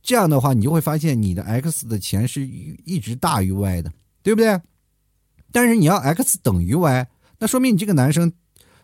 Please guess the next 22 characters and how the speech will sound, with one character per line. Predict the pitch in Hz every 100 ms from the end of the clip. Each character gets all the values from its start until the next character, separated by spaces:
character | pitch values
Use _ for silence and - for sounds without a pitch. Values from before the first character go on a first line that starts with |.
| _
多 | 220 240
数， | - 196 127 - -
呃， | 101 107
直， | 104 -
直 | - 147
男 | 165
比 | 135
较 | 107
多 | 90 101
吧， | 98
直 | 87 90
男 | 95
人。 | 85 101 - _ - 269 - - - - - - -
但 | 269
是 | 262
要 | 262
X | 233 143 - 208 175
小 | - 98 85
于 | 107
Y | 175 135 123
的 | 107
话 | 95 -